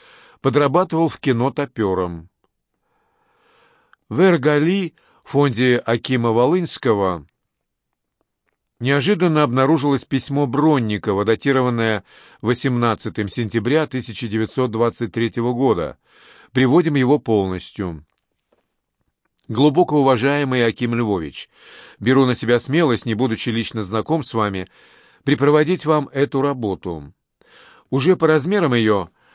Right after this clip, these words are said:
значительно превышающим журнальную норму, а также и потому, как она перепечатана, вы убедитесь, что я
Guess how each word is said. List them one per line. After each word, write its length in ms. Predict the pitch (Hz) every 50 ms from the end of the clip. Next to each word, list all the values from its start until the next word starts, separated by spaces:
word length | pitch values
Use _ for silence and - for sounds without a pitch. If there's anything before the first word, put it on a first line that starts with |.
| _ _ _ _ _ _ -
значительно 760 | 110 107 117 131 131 - - 160 127 - 147 139 135 131 127
превышающим 960 | - 131 135 135 147 135 - - 143 120 113 107 104 - - - 113 107 104
журнальную 540 | 104 127 123 123 127 123 120 117 123 131 135
норму, 480 | 147 175 180 165 139 120 107 98 90 _ _ - - - - - - - - - - -
а 120 | - 135
также 320 | - 185 190 160 127 151 165
и 60 | 151
потому, 440 | - 147 - 151 143 143 147 147 135
как 220 | - 131 127 -
она 380 | 127 120 120 117 117 113 110 104
перепечатана, 880 | - 123 117 98 120 117 - - 185 185 147 131 110 98 92 85 76 - _ _ _ - - - _
вы 240 | - 123 151 208 196
убедитесь, 580 | - 185 160 170 170 131 170 175 - 165 160 -
что 160 | - - 156
я 460 | 139 123 135 147 147 147 147 135 -